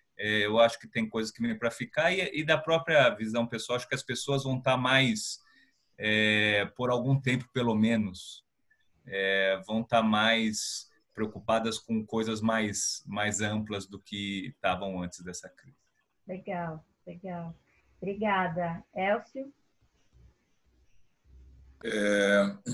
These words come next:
Speaker 3: eu acho, concordo aí, obviamente, com o Thiago, essa questão da, da cidadania, eu acho que a questão da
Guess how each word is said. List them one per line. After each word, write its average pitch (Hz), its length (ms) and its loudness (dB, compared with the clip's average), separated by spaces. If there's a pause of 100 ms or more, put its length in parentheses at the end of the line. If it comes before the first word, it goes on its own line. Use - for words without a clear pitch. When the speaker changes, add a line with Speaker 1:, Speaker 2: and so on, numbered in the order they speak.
(160)
Speaker 3:
eu 113 160 8
acho, 107 440 4
concordo 98 440 2
aí, 90 100 0
obviamente, 82 460 -2
com 82 80 -12
o 78 40 -10
Thiago, 80 460 -4
essa 73 260 -4
questão 73 400 -8
da, 67 200 -10
da 64 280 -14
cidadania, 71 680 -6
eu 71 180 -6
acho - 180 -8
que 69 80 -12
a 67 140 -8
questão 71 420 -8
da 67 140 -8